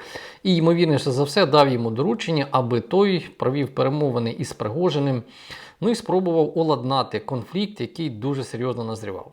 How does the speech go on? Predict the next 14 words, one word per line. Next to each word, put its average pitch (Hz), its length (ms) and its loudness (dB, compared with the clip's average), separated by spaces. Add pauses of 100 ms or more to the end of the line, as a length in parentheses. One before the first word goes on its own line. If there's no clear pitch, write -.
(140)
Все - 320 -2
те, 165 200 -2
що - 180 -8
ви 131 100 -6
бачили 107 460 -4
сьогодні 101 480 -12 (100)
в - 60 -20
себе 101 380 -6
по 101 200 -10
телебаченню, 131 840 -6
в 107 60 -16
телеграмах, 143 800 -4
в 104 60 -14
вайберах, 127 520 -2